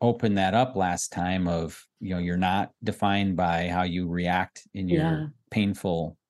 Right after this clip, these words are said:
Speaker 1: your triggers, 'cause you're reacting to pain. So then that begs the question, well,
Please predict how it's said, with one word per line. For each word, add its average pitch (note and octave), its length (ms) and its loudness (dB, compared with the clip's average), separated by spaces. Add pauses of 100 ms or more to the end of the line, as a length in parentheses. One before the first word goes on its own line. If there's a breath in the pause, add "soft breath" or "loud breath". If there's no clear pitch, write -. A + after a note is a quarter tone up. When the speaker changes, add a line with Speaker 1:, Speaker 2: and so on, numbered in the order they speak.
(220)
Speaker 1:
your G#2 140 -4
triggers, G2+ 460 0
'cause E2+ 180 -4
you're F2 120 -2
reacting F2 400 -2
to E2+ 60 -4
pain. F2+ 440 -4 (800 loud breath)
So A#2+ 160 2
then A#2+ 140 8
that G#2+ 160 4
begs A2+ 260 2
the - 80 2
question, G2+ 640 0 (160)
well, F2 320 -2